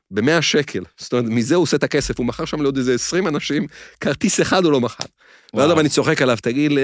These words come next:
Speaker 1: איך אתה משרד קרצים מביא את הבן אדם שעליו עשו את הדמות,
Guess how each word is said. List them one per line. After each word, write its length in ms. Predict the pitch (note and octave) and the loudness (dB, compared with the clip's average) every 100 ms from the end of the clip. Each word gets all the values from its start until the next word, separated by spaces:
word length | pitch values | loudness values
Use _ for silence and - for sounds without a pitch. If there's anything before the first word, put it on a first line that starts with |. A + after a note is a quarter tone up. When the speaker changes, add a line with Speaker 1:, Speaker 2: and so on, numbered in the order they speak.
| D#3 | 2
Speaker 1:
איך 140 | D3 C3 | 0 -2
אתה 200 | C#3 C3+ | -4 -2
משרד 280 | B2 C3+ | -2 -4
קרצים 240 | - - C3+ | -2 -2 0
מביא 220 | A#2 C#3 | 0 0
את 80 | D3 | 0
הבן 220 | B2+ A#2+ | -2 -2
אדם 340 | A#2 A#2 C#3+ A#3 | -2 0 0 0
שעליו 460 | - C3 A#2+ D3 C3+ | -2 -2 0 2 0
עשו 160 | - | -2
את 100 | E3 | -2
הדמות, 320 | B2+ C3+ D#3+ | -2 2 0